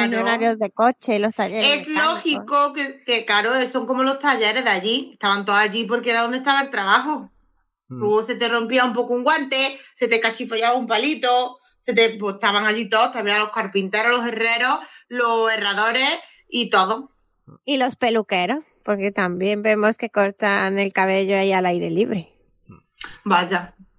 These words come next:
Speaker 3: Pero bueno, vemos que la herrera, que es raro ver en, en, en esos momentos una herrera, pero hay una herrera,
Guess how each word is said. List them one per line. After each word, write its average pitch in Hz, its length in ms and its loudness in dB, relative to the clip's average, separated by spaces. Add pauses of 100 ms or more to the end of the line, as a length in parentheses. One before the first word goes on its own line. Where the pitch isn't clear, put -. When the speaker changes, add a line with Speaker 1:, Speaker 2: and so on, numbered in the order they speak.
Speaker 3:
Pero 117 180 0
bueno, 110 180 4
vemos 113 260 0
que 113 160 -2
la 110 680 0
herrera, 131 680 2 (120)
que 104 140 -4
es 104 80 -4
raro 110 300 4
ver 110 360 0
en, 117 260 2
en, - 0 -
en 117 280 0
esos - 180 -4
momentos 113 400 0
una 110 160 0
herrera, 123 340 -2
pero 98 140 0
hay 95 60 2
una 98 160 -2
herrera, 147 440 2